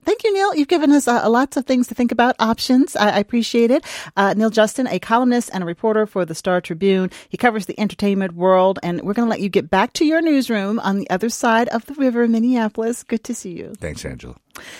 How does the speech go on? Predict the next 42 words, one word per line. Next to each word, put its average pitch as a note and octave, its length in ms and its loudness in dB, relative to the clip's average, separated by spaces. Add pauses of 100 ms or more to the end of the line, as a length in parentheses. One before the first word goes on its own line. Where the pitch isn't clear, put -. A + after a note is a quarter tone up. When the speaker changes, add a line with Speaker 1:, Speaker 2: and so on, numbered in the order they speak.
(160)
Speaker 1:
All C#4+ 80 4
right, G4+ 100 0
now B3+ 180 4
let's C#4+ 160 2
go - 80 4
to G#4 120 0
the F#4+ 60 4
movies A4 340 4
now. C3+ 400 0
Like, F#3 260 -4
really, G#3 160 4
let's B2+ 200 -4
go F3 100 -2
to E3 80 -2
the A#2+ 60 -10
movies. D3+ 340 -2 (260)
N F#3 140 0
P F3+ 140 0
R's D3 200 2
Max C#3+ 340 -2
Sparber D#3+ 340 2
is C#3 140 -4
here C#3 200 -2
in B2 80 -2
the A#2+ 80 -8
studio B2+ 280 -4
with A#2 200 -4
me B2+ 100 -2
now. B2+ 380 0
Max A3 420 0
is G#3 140 -2
the - 180 -6
arts A3+ 420 0
editor C3+ 340 -2
for C#3+ 220 -4
the, C3 280 -4 (120)
uh, B2+ 220 -8
for E4+ 180 2
N G3 140 0
P F3 120 -2
R B2+ 100 0
News A#2 340 -6